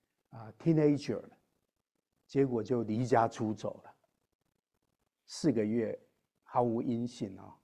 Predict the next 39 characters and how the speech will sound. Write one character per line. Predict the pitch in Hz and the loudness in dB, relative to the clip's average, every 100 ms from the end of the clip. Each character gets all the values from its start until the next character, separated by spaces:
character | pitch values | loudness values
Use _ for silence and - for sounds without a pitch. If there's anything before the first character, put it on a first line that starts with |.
| _ | _
就 | - | -10
离 | 113 107 | -8 -6
家 | 113 | -8
出 | 107 - 104 | -10 -14 -16
走 | - | -16
出 | - 117 | -18 -20
去 | - - | -20 -20
了， | - _ _ _ _ - - - _ _ _ | -20 _ _ _ _ -20 -20 -20 _ _ _
啊， | - 131 | -8 -2
也 | 131 107 | -2 -2
没 | 113 | -2
有 | 127 | -2
跟， | 107 120 120 120 120 | -2 -2 -2 -2 -4
啊， | 107 | -8
家 | - 123 | -2 -2
里 | 110 95 | -2 -6
联 | 95 95 107 | -10 -10 -10
络。 | 104 82 _ | -10 -12 _
那 | - 127 123 | -12 -8 -4
这 | 147 | 0
个， | 135 120 117 113 110 117 117 - | 0 0 -2 -4 -8 -12 -14 -12
这 | 131 | -8
个 | 117 | -6
teenager | 107 - 147 143 135 113 95 95 | -6 -4 -2 0 -2 -4 -8 -10
想 | 98 101 | -12 -6
说 | 117 110 | -6 -4
去 | 117 107 | -6 -6
自 | - 120 | -4 -4
己 | 104 | -6
过 | - 143 110 | -4 0 0
一 | 110 | 0
个 | 104 101 - | -6 -10 -6
没 | 147 | -2
有 | 135 110 | -2 -2
人 | 110 123 | -4 -6
管 | 123 92 | -6 -6
的 | 95 | -8
生 | 98 107 101 | -10 -12 -14
活 | - 101 | -16 -20